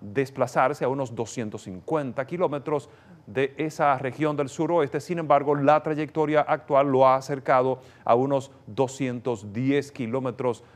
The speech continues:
de distancia. Además de la nubosidad, tendremos estas precipitaciones durante las próximas veinticuatro horas en gran parte del territorio nacional. Los acumulados de lluvias permanecen todavía,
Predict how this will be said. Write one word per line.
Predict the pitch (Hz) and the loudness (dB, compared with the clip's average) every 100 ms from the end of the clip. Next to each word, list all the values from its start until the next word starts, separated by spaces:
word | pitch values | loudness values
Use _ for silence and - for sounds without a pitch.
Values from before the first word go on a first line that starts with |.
| - | -18
de | 92 143 165 - 107 | -2 0 0 -4 -14
distancia. | 104 120 - 110 80 76 - - - _ _ - | -8 -10 -6 -6 -6 -14 -18 -18 -20 _ _ -14
Además | 87 87 180 147 117 | -10 -2 0 -2 -4
de | 107 | -4
la | 98 | -4
nubosidad, | 95 95 95 120 165 151 190 - _ - | -4 -8 -8 2 4 6 4 -4 _ -16
tendremos | 85 80 143 139 123 - _ - | -12 -4 -2 0 -2 -6 _ -8
estas | 139 160 131 | -6 -2 -4
precipitaciones | - 131 127 113 110 110 - 175 151 165 - _ | -4 -6 -6 -8 -6 -6 -2 -2 -2 -6 -10 _
durante | 120 127 156 151 143 160 | -6 0 2 2 2 0
las | 139 - | 0 -2
próximas | - 156 156 170 160 | 2 2 2 0 0
veinticuatro | 139 131 127 127 147 139 175 | 0 -4 -4 2 4 4 2
horas | 151 160 156 | 2 2 -2
en | 135 | -4
gran | 139 139 | -4 0
parte | 131 135 165 | 0 0 -2
del | 131 110 139 143 | -6 -2 -2 -2
territorio | 156 143 139 135 135 131 | -6 -4 -2 -2 0 -2
nacional. | 123 127 143 123 127 120 117 110 - - - | -2 -4 -6 -6 -4 0 -2 -2 -12 -20 -2
Los | 175 240 | 2 2
acumulados | - 170 139 160 180 135 | 2 -2 2 2 2 -2
de | 117 | -4
lluvias | 98 170 147 127 110 | 0 0 2 2 0
permanecen | - 143 131 123 110 190 - 131 107 | 0 -4 -2 -4 -4 -6 -6 -8 -6
todavía, | 110 101 104 151 117 | -4 -2 -4 0 0